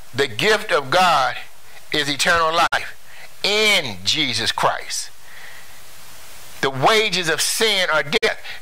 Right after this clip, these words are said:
In other words, when you work a job, you get paid wages, right?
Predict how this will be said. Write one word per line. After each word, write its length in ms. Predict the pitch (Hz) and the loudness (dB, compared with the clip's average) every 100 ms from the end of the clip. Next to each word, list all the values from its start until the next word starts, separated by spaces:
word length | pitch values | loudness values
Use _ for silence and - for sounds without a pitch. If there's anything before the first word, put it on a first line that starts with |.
| - | -4
In 100 | 151 | 2
other 160 | 214 269 | 4 4
words, 240 | 220 202 | 2 2
when 140 | 175 196 | 2 2
you 100 | 277 | 2
work 220 | 226 185 | 2 2
a 60 | 151 | 0
job, 560 | 135 214 185 147 135 - | 4 6 6 4 0 -2
you 220 | 147 208 | -2 0
get 180 | 190 - | 0 2
paid 300 | 180 165 151 | 0 2 2
wages, 440 | 190 156 113 120 | 0 0 -2 2
right? 280 | 160 160 | 2 2